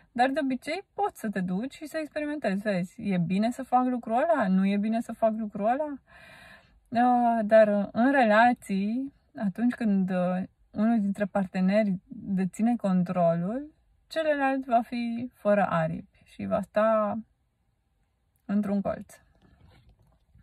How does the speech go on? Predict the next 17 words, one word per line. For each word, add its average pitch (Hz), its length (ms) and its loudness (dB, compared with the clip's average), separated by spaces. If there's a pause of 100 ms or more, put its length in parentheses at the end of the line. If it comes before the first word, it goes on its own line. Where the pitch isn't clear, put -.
Dar 202 220 0
iubirea 220 420 0
asta 185 560 -2 (420)
co-, - 220 -16
de 196 240 2
control 190 920 0 (1000)
nu 269 320 6
se, 208 720 2 (360)
nu 226 320 4
se 196 840 -2 (560)
dezvoltă 196 600 4
doar 180 400 4
în 190 140 0
relații. 196 840 -4 (640)
Pleacă 285 840 2 (120)
din, 226 380 2
uh, 220 400 -2